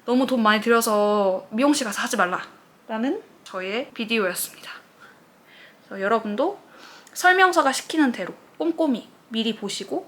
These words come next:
그리고 다른 사람들 것도 글 많이 보시면 도움이 될 거예요. 그래서 그, 그대로, 그대로만 하면 되니까.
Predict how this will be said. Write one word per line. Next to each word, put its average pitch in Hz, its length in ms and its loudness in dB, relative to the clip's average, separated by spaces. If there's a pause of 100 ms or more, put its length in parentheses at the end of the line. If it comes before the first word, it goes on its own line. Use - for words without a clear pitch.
(120)
그리고 190 260 -6
다른 226 300 2
사람들 302 380 4
것도 220 320 -4
글 226 200 2
많이 196 240 2
보시면 202 380 -4
도움이 202 320 -4
될 175 420 -6
거예요. 170 320 -2 (520)
그래서 - 220 -14
그, 214 140 -10
그대로, 294 760 2
그대로만 330 680 2
하면 302 260 4
되니까. 190 480 -8